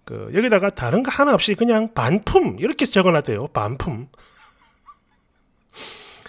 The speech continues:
이러니까 택배 기사님은 이게 진짜 맞는지 뭔지 확인이 안 되는 겁니다. 그래서 확인을 하려고 쓰니한테 문자 연락을 보냈는데 전화도 하고,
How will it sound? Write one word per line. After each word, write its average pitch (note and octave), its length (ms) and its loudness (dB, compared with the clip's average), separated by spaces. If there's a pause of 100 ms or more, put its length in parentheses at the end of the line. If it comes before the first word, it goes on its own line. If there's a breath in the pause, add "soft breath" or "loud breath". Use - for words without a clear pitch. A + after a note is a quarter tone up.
이러니까 B3 320 4
택배 D4 280 -2
기사님은 G#3 800 2
이게 F3 480 0
진짜 D4 240 0
맞는지 F#3 480 0
뭔지 A#2+ 640 -4
확인이 D#4+ 380 6
안 B2 100 2
되는 A#3 220 4
겁니다. A#3 460 -2 (420 soft breath)
그래서 C4 320 6
확인을 D4 500 4
하려고 F3+ 520 2
쓰니한테 B3 520 2
문자 G#3 480 4
연락을 G3 340 6
보냈는데 C#3 500 0
전화도 F3+ 320 4
하고, F#3 480 0